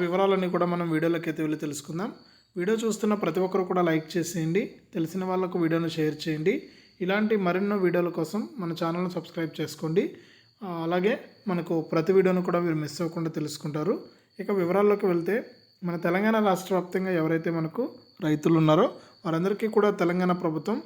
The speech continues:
అనేక శుభార్తలను అయితే తీసుకొచ్చిందండి. ఎవరైతే రాష్ట్ర వ్యాప్తంగా అర్హత ఉండి కూడా మనకు రైతు బంధు డబ్బులు పడని వారు, అలాగే నేడు ఎన్ని ఎకరాలకు డబ్బులు జమ అవుతుందనే విషయాన్ని అయితే వెల్లడించడం జరిగింది.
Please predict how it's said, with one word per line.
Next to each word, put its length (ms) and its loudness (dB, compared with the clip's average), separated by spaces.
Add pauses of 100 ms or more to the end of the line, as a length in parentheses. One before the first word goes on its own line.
(380)
అనేక 340 0
శుభార్తలను 460 0
అయితే 240 -8
తీసుకొచ్చిందండి. 680 -2 (480)
ఎవరైతే 380 0
రాష్ట్ర 260 -2
వ్యాప్తంగా 400 -2
అర్హత 240 0 (120)
ఉండి 220 -2
కూడా 180 0 (480)
మనకు 260 -4 (400)
రైతు 260 0
బంధు 220 -2
డబ్బులు 280 -2
పడని 300 -2
వారు, 200 0 (520)
అలాగే 240 0 (140)
నేడు 180 0 (160)
ఎన్ని 160 0
ఎకరాలకు 400 2 (100)
డబ్బులు 300 -2
జమ 160 -6
అవుతుందనే 400 -8
విషయాన్ని 280 -8
అయితే 200 -8
వెల్లడించడం 500 -10
జరిగింది. 360 -4